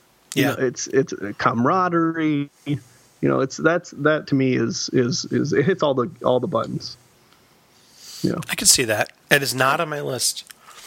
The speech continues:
Speaker 1: Oh, interesting.
Speaker 2: Not on my list. Again, it was on my list, though,
Speaker 1: Interesting.
Speaker 2: before I cut it down.
Speaker 1: Ah,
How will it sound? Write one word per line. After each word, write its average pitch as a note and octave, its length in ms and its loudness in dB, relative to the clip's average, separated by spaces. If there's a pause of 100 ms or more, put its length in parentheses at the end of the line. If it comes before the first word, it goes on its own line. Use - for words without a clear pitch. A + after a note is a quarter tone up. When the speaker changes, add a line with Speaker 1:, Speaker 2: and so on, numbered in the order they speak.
(720)
Speaker 1:
Oh, D4 320 2
interesting. F#3 540 0 (520)
Speaker 2:
Not C3 280 2
on C3+ 80 0
my C3+ 120 0
list. - 540 -2 (960)
Again, C#3+ 220 2
it - 80 -4
was C#3+ 100 2
on C#3+ 120 4
my C#3+ 100 2
list, B2+ 260 0
though, C3 60 0
Speaker 1:
Interesting. A#2 100 -4
Speaker 2:
before A#2+ 200 4
I A#2+ 40 0
cut A2+ 220 0
it G#2+ 80 -10
down. F#2 240 -4 (760)
Speaker 1:
Ah, - 160 2